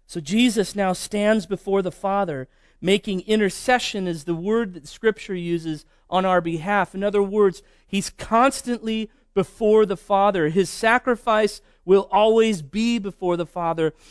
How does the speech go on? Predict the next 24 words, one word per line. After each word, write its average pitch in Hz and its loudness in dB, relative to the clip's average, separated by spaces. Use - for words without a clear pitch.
And 196 0
when 220 0
the 226 0
Father 240 2
sees 277 0
you, 143 -6
he 226 0
sees 262 -2
your 226 2
faith 208 -8
that 185 -6
you 202 -4
have 185 -6
in 202 -4
Jesus. 160 -12
And 165 -8
he 220 -4
sees 226 -6
Jesus 214 -4
first 214 0
and 185 -2
then 202 -2
sees 160 -10
you. 156 -4